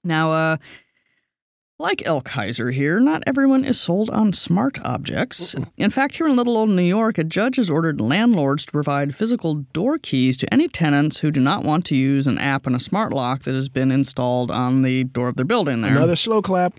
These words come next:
Speaker 1: Yes. The lawsuit was filed last year when a group of tenants sued their landlords after the landlords installed these smart locks, arguing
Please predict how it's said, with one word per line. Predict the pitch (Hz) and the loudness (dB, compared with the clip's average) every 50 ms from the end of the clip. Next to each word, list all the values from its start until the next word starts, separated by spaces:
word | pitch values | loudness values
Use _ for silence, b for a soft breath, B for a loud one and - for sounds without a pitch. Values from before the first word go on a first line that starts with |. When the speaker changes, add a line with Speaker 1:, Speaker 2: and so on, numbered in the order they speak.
| - - | -10 -10
Speaker 1:
Yes. | - 170 185 190 175 - - B B B B B B _ _ - | -6 -2 0 0 0 -2 -4 B B B B B B _ _ -6
The | 180 | -2
lawsuit | 208 254 339 427 - - 262 247 - - | 0 0 0 0 0 0 0 0 0 0
was | 175 - | -2 -2
filed | - - 226 233 214 | -2 -2 -2 0 0
last | 190 185 180 - - | 0 0 0 -2 -2
year | 156 156 | -2 0
when | 151 151 | 0 0
a | 156 | 0
group | 185 185 - | -2 -4 -4
of | 147 131 - | -6 -8 -8
tenants | - - 294 277 220 185 165 - | -6 -2 0 2 2 2 2 0
sued | - - 285 339 359 | 0 0 0 0 2
their | 330 277 196 | 2 2 2
landlords | 147 139 139 139 139 139 143 143 139 | 2 2 4 4 4 2 2 0 0
after | - 165 170 - 156 | 0 -2 -2 -2 -4
the | 156 143 | -2 0
landlords | 139 139 151 160 160 160 160 160 160 156 139 | 2 2 2 2 2 2 2 2 0 0 0
installed | 139 147 - - - 139 143 143 139 - | -2 -2 -2 -2 -2 -2 -2 -2 -2 -2
these | 110 98 - | -4 -4 -4
smart | - - 185 208 185 107 | -2 -2 -2 -2 -2 -2
locks, | 95 123 120 127 131 - - - | -2 -2 -2 -2 -2 -4 -4 -4
arguing | 151 156 160 156 151 147 147 147 147 147 139 | -4 -2 0 0 0 2 2 2 2 2 0